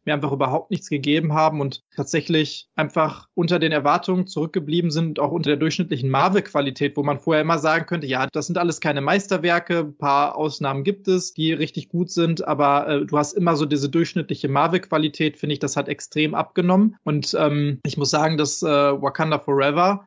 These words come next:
für mich eigentlich eine ganz gute, ausgewogene Mischung war aus ziemlich vielen und deswegen schon für mich so überdurchschnittlich war, auch was so das M C U an sich anging. Also ich fand,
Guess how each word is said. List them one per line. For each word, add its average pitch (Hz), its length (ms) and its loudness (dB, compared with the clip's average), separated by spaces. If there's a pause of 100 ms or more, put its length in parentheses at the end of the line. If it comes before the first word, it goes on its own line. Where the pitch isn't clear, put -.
für 151 60 0
mich 165 440 -4
eigentlich 185 640 0
eine 143 140 -4
ganz 147 340 -4
gute, 180 460 -2
ausgewogene 151 760 0
Mischung 180 420 0
war 131 180 2
aus - 400 -6
ziemlich 143 440 -2
vielen 156 300 2
und 151 140 -2
deswegen 160 440 0
schon 175 480 2
für 160 120 -2
mich 165 220 2
so 160 180 2
überdurchschnittlich 156 840 0
war, 156 160 4
auch 151 180 0
was 151 160 -2
so 151 80 -2
das 143 180 -4
M 156 180 -2
C 147 260 -2
U 170 80 2
an 147 160 0
sich 180 260 -4
anging. 135 340 0
Also 139 200 2
ich 143 120 0
fand, 156 260 -2